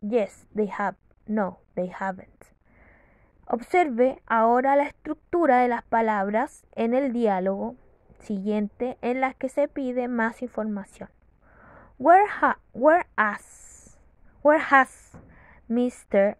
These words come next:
Old gone? ¿Dónde ha ido el señor Old? He,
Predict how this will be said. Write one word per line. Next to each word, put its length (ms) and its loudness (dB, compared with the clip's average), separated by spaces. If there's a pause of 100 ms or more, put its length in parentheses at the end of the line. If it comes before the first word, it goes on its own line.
(120)
Old 340 0
gone? 340 -2 (360)
¿Dónde 520 -2
ha 200 -2
ido 320 -4
el 60 -10
señor 440 -6 (120)
Old? 360 -4 (1700)
He, 160 4